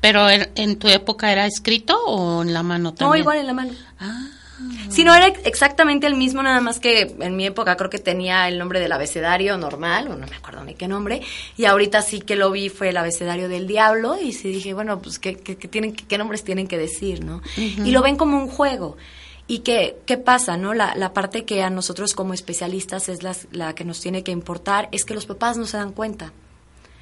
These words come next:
Speaker 2: Porque, pues, ven que su hijo se rascó y es como, "Ah, pues, se
Speaker 1: Ujú.
Speaker 2: rascó, no
Speaker 1: Ujú.
Speaker 2: pasó nada". O muchos niños lo ocultan, de, "Ay, no, es que me dio, me picó un mosco y me estuve rascando". Y sí, pues,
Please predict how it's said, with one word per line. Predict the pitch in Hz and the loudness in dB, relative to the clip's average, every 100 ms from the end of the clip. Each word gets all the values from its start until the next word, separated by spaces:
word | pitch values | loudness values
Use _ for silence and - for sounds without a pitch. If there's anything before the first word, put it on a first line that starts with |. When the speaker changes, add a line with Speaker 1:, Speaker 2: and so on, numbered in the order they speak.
| - _ - | -20 _ -10
Speaker 2:
Porque, | 208 226 | -6 -4
pues, | 226 208 | -4 -6
ven | 190 226 226 | -2 -2 0
que | 240 | -2
su | 233 | -2
hijo | 233 - 226 214 | -4 -2 -2 0
se | 220 | 0
rascó | 214 220 220 - 262 262 | 2 2 2 2 2 2
y | 254 | 0
es | 226 - | -4 -6
como, | 220 233 | -10 -14
"Ah, | 247 | -16
pues, | - - | -20 -12
se | - | -6
Speaker 1:
Ujú. | 269 | -6
Speaker 2:
rascó, | 190 - - 247 247 - | -6 -10 -8 -8 -8 -6
no | 190 | -4
Speaker 1:
Ujú. | 185 | -4
Speaker 2:
pasó | - 240 | -4 -4
nada". | 214 233 214 - - - | 0 0 0 -4 -12 -6
O | 220 262 | 0 0
muchos | 330 415 370 | 0 0 0
niños | 330 330 | 0 2
lo | 214 | 2
ocultan, | 240 214 202 | 0 0 0
de, | 208 | 0
"Ay, | 233 | 0
no, | 269 | 0
es | 285 | -4
que | 359 | -2
me | 339 | 0
dio, | 269 262 | 2 2
me | 254 240 | 2 0
picó | - - 262 | -2 0 2
un | 277 | 4
mosco | 269 254 254 - 294 | 2 0 0 2 4
y | 339 | 4
me | 262 | 0
estuve | - 240 240 | -2 -2 0
rascando". | 233 190 - 202 196 | 0 -4 -2 -2 0
Y | 170 | -4
sí, | 165 202 202 | -6 -8 -8
pues, | 196 - | -10 -16